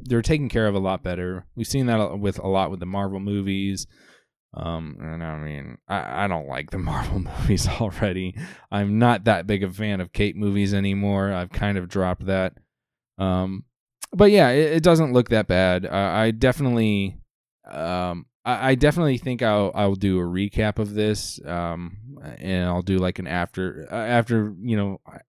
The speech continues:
uh, afterthoughts show about it <laughs> because, um,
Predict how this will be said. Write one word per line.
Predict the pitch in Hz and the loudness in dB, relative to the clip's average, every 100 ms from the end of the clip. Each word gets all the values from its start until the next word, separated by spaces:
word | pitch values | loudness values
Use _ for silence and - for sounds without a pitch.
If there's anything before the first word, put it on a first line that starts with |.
| _ | _
uh, | 117 92 90 - _ - - _ | -6 -6 -6 -14 _ -20 -20 _
afterthoughts | 107 - 107 - 107 92 - - - - - | 0 2 -2 0 2 2 -2 -10 -14 -20 -12
show | - - 92 | -6 -2 0
about | 82 82 80 90 | -2 -2 -2 -2
it | 87 | -4
<laughs> | |
because, | - - 135 101 113 101 | 2 6 6 6 0 -2
um, | 104 95 90 87 | 0 0 -2 -6